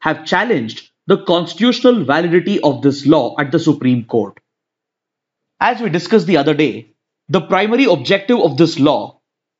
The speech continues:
is to retain the religious character of a place of worship as it was on the fifteenth of August nineteen forty-seven. That is, be it any place of worship in the country,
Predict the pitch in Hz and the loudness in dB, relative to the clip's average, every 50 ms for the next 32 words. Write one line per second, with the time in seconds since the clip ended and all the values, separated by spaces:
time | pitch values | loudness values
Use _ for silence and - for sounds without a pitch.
0 | _ _ 214 214 170 - 220 190 147 127 135 190 233 233 - 262 269 277 269 233 | _ _ 0 0 2 2 4 4 4 4 4 4 2 2 2 2 2 4 4 4
1 | 208 160 165 165 165 151 180 226 220 - - - 160 165 175 170 - - 165 123 | 4 4 2 0 -2 0 0 0 0 0 -2 -2 -2 -2 -2 -4 -4 -4 -4 -4
2 | 101 - - _ _ _ _ - 170 160 165 165 160 - 160 180 180 - - 160 | -4 -6 -10 _ _ _ _ -2 0 0 0 -2 -2 0 2 2 2 2 0 0
3 | 127 117 143 160 160 - - 139 107 - - _ _ _ _ _ _ _ - 180 | 0 2 2 0 0 0 -2 -4 -4 -6 -8 _ _ _ _ _ _ _ -2 -2
4 | 196 160 175 180 - 147 165 151 127 127 123 - - - _ _ _ _ - 160 | -2 -2 -4 -2 0 2 2 2 2 0 -2 -8 -12 -18 _ _ _ _ -2 0
5 | 165 160 190 165 175 165 - - - 247 247 226 - 233 - - - 147 143 135 | 0 0 0 2 2 2 2 2 2 2 4 4 2 0 0 0 0 0 0 2
6 | 143 175 - - 143 139 131 123 123 156 156 147 - 127 117 - 127 123 - - | 2 0 0 -2 -2 0 0 2 2 2 2 2 0 -2 -4 -4 -6 -6 -6 -4
7 | 120 104 104 95 - _ _ _ _ _ _ _ _ _ _ _ _ _ _ _ | -4 -4 -6 -10 -12 _ _ _ _ _ _ _ _ _ _ _ _ _ _ _
8 | _ _ _ _ _ 160 185 180 196 180 135 127 120 233 262 262 269 269 - 190 | _ _ _ _ _ -2 -2 -2 -2 -4 -6 -2 2 2 4 4 2 0 -2 -2
9 | 190 208 262 277 285 254 208 202 202 - - 202 151 135 160 175 160 - 214 214 | 2 2 2 2 2 2 2 2 2 2 0 -2 0 2 2 2 2 2 0 0
10 | - 175 151 165 156 160 151 143 147 135 151 135 110 95 104 - | 0 0 0 0 0 0 -2 -4 -2 -2 -4 -4 -4 -6 -10 -16